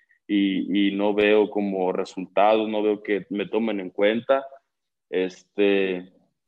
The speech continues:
pero, te digo, gracias a él, que, que él tiene, tiene experiencia en eso y, y él habló con, con Miguel González, el mariachi, que, que es mi tío,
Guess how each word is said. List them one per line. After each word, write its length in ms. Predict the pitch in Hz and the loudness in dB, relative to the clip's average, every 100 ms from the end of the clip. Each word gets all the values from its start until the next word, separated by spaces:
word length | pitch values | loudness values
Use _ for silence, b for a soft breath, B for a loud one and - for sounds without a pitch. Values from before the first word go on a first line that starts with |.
| _ _ _ _ _ | _ _ _ _ _
pero, 280 | 120 117 110 | 0 2 2
te 100 | 104 | 0
digo, 120 | 120 | 0
gracias 360 | 113 110 117 - | 4 4 4 0
a 120 | 104 | 0
él, 360 | 104 120 135 - - - | 4 4 2 -4 -12 -10
que, 480 | 104 95 92 92 - _ _ | -6 -6 -8 -12 -20 _ _
que 120 | - | -8
él 380 | 98 104 101 _ _ | -6 -6 -10 _ _
tiene, 580 | - 104 107 98 90 - _ _ | -8 -6 -6 -8 -8 -14 _ _
tiene 160 | 104 104 | -8 -8
experiencia 640 | - - 98 101 104 107 | -10 -8 -2 -2 -4 -8
en 120 | 95 | -6
eso 360 | 98 101 - 107 | -6 -6 -4 -4
y, 340 | 95 92 - _ _ _ _ | -4 -6 -12 _ _ _ _
y 160 | 107 107 | 0 2
él 140 | 110 | 4
habló 280 | 107 110 107 | 2 0 -2
con, 320 | 120 113 98 | -6 -6 -8
con 220 | - 101 | -10 -10
Miguel 360 | 98 95 98 101 | -6 0 2 2
González, 460 | 98 95 101 110 104 | -2 0 2 2 0
el 80 | 98 | -6
mariachi, 580 | 87 92 95 98 127 | -2 0 0 -2 -10
que, 400 | 117 104 92 - - | -6 -4 -2 -6 -8
que 380 | 95 85 85 - | -6 -6 -8 -8
es 140 | 98 | -4
mi 200 | 101 98 | -4 -4
tío, 400 | 101 101 123 131 | 2 2 2 -2